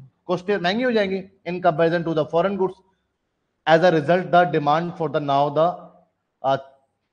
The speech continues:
cheaper, उनकी demand क्या रहेगी? Cheaper goods की तरफ चली जाएगी। It causes net export to fall, implying other downward shift in the A E function। और इससे क्या होगा? एई function हमारा downward आ जाएगा, नीचे आ जाएगा, नीचे shift हो जाएगा।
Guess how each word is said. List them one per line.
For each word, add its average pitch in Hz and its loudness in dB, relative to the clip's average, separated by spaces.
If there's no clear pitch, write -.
cheaper, 185 -4
उनकी 147 -6
demand 180 0
क्या 185 2
रहेगी? 131 -2
Cheaper 175 -2
goods 208 -2
की 190 -14
तरफ 202 -4
चली 180 -6
जाएगी। 165 -2
It 208 4
causes 190 0
net 202 0
export 185 -2
to 202 4
fall, 175 4
implying 156 -4
other 147 -2
downward 160 0
shift 175 -8
in 143 -6
the 156 -6
A 135 -6
E 131 -20
function। 104 -14
और 131 -6
इससे 135 -10
क्या 156 -2
होगा? 175 -6
एई 143 -4
function 143 -10
हमारा 135 -4
downward 120 -4
आ 107 -2
जाएगा, 82 -10
नीचे 123 -10
आ 104 -4
जाएगा, 90 -8
नीचे 117 -10
shift - -16
हो 110 -8
जाएगा। 85 -12